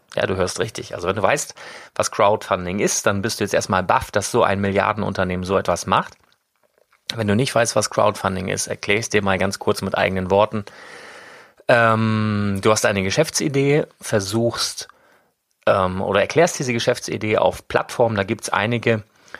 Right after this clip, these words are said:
ähm, Start Next, Indiegogo, ähm, wie heißt das andere? Gibt einige, ja, ich will jetzt keine Werbung machen. So, und dann stellst du deine Geschäftsidee vor, meist in einem Video, geht so drei Minuten, hinterlegst noch ein paar Infos und sagst, "Leute,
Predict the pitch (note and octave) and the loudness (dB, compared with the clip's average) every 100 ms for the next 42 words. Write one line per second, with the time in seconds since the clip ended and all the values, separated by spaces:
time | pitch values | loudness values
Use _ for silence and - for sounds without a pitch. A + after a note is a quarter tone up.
0 | - _ _ _ G#2 G2 G2 F#2+ F#2+ F#2+ | -20 _ _ _ 0 2 0 -4 -6 -10
1 | - _ _ _ _ _ _ - _ _ | -14 _ _ _ _ _ _ -20 _ _
2 | _ - - F#2+ G2+ F#2+ G2 - - F#2+ | _ -2 0 0 2 2 2 0 -6 -6
3 | F#2+ G2+ F#2+ F#2+ F#2+ F#2+ F#2 F2+ - F2 | 0 0 0 0 0 0 0 0 2 0
4 | F2+ F2 E2+ F#2 F#2 - F2+ F2 F#2 - | -2 -8 -8 -8 -8 -8 -6 -6 -6 -8
5 | - - D#3+ - F#2 F2+ D#2+ F2 F#2 A#2 | -8 -2 0 0 0 -2 -2 -2 0 0
6 | G#2 A2 A#2 - G2 F#2+ A2+ B2+ A#2+ A2+ | -2 -6 -8 -4 0 2 0 2 0 -2
7 | A#2+ - - - - - - A#2 A#2 A2+ | -6 -8 -20 -20 -20 -4 2 4 4 2
8 | A2+ - C#3+ - C3+ A#2+ G#2 - C3 - | -2 0 2 4 2 2 0 0 -2 -4
9 | G2+ G2 - E3 D3 C#3 - G#2 G2+ E3 | -6 -4 2 2 4 2 2 2 2 0
10 | E3 B2+ B2 - G#2 A2 G#2 G2+ A#2 C3+ | 2 2 0 -2 -2 0 0 -2 -4 -4
11 | A#2+ A2+ - - B2 A#2+ C3 - A2+ G#2 | -4 -4 -8 -8 0 2 2 0 -2 0
12 | F#2+ B2 D#3+ C#3 - G2+ A2 - - A#2 | 0 0 2 2 2 2 0 0 4 4
13 | C3 D3 | 4 2